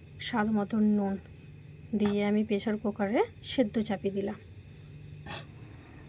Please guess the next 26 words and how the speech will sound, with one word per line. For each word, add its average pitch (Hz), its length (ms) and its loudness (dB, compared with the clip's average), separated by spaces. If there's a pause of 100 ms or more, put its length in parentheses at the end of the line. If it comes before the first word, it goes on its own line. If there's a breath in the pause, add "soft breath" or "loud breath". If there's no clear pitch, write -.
(640)
দশ 220 220 6
মিনিটের 214 460 6
জন্য। 196 260 2 (440)
দশ 226 120 0 (100)
মিনিট 240 340 8
পর 220 200 4
যখন 214 320 0
আমি 220 180 6
ফিরে 214 380 2
এলাম, 226 180 4 (600 loud breath)
দিয়ে 220 200 4
দিলাম 214 300 8
আমি 202 180 4 (100)
এখানে 208 340 2 (480)
কড়াই। 196 320 4 (680)
কড়াইয়ের 226 440 6
মধ্যে 220 400 4 (400)
দিয়ে 220 200 4
দিলাম 220 180 8 (120)
পরিমাণ 214 400 6
মতন 214 300 6 (160)
সর্ষে 240 380 4
তেল। - 240 -2 (1200)
দিয়ে 214 280 6 (420)
আমি 214 180 6 (100)
এখানে 226 320 2